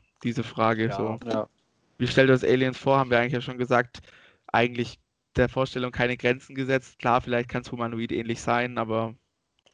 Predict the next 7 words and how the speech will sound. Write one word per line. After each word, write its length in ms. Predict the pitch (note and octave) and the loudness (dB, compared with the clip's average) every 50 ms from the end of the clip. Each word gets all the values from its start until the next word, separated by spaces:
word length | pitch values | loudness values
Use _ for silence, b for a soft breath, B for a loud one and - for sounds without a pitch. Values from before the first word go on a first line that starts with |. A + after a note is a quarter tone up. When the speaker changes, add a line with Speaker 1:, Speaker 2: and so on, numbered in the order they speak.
| - - | -14 -4
Speaker 1:
vielleicht 340 | - B2+ A#2+ A#2 A#2+ A#2 - | 0 2 4 4 2 2 0
auch 280 | A2 A#2+ A#2 A#2+ - - | 0 0 0 -2 -2 -4
Rückstoßprinzip 840 | C#3 C3 - - - C3 C3 - - - C3 B2+ - - C3 A#2 | -4 -4 -4 -2 -2 -2 -2 -2 -2 -2 -2 -2 0 -2 0 0
auf 180 | A2 G#2 A2+ - | 2 -2 -2 0
Gasriese, 640 | - A#2 A2+ A#2+ B2 - - B2+ B2 B2 B2+ A#2+ A#2 | 2 2 2 2 2 -2 -6 -8 -6 -4 -4 -4 -4
keine 380 | - - - A2+ A2+ A2 G#2+ | -6 -6 -6 -6 -4 -2 -2
Ahnung. 340 | G#2 A2+ A2+ A2+ B2 B2+ | -2 -2 -2 -4 -6 -12